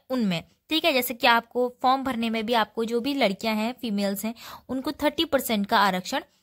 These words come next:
मिलता है। अब देखिए अगला क्वेश्चन है,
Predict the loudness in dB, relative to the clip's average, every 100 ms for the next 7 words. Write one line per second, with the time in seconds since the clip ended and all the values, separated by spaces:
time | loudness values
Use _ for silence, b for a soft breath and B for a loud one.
0 | _ -4 -2 0 -2 -2 -6 -8 _ B
1 | B B -2 0 0 0 0 0 0 2
2 | 2 2 0 -2 -2 -2